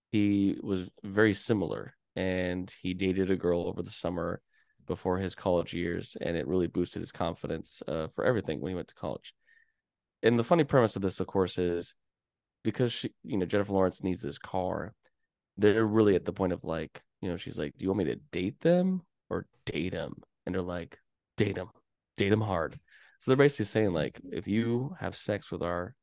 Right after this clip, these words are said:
<laughs> nineteen-year-old son, we will give this car." So then it just kind of make it funny that the idea of, like, you're, you're basically trying to sell your body to get, you know,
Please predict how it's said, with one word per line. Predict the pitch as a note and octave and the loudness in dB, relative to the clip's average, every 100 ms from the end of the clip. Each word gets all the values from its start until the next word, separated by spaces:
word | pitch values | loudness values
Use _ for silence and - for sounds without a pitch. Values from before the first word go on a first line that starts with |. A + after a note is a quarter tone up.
| _ - | _ -10
<laughs> | A#2 | 0
nineteen-year-old | A2+ - G2+ E2 - | 0 2 -2 -2 0
son, | D#3 B2 G2 - - - - | 2 2 0 -10 -20 -8 0
we | G2 | 2
will | F#2 | 4
give | F#2 D2+ | 2 0
this | D2+ | -6
car." | - F#2 - | -2 -2 -2
So | - A#2+ | 0 4
then | A#2 G#2+ - - - - | 6 4 0 -20 -20 -4
it | G2+ | 0
just | D3+ E3+ | 2 2
kind | - | 4
of | G#2 | 4
make | G2 - | 4 2
it | F2 | 0
funny | - F#2+ | 2 2
that | D#2+ D#2+ - | 2 -2 -2
the | F#2+ | 0
idea | F2+ E2+ F2 | 0 0 -2
of, | E2 - | -2 -4
like, | G#1+ - _ _ _ _ _ _ _ _ _ _ - | -6 -8 _ _ _ _ _ _ _ _ _ _ -16
you're, | - - | -12 -6
you're | F#2+ | 4
basically | G#2+ A2+ G2+ | 4 4 0
trying | - F#2+ | 0 -2
to | E2+ | -2
sell | - - F2+ F2+ E2 D2 - | -2 2 4 6 2 -2 -8
your | - F2 | -4 -2
body | F2+ F#2 F2+ A#1 F2 - _ | 2 2 2 -2 -4 -8 _
to | - F#2+ | -6 -4
get, | F#2 F#2 E2+ - - _ - | 0 0 0 -4 -16 _ -10
you | - | -6
know, | F2+ F2 E2 | -6 -6 -8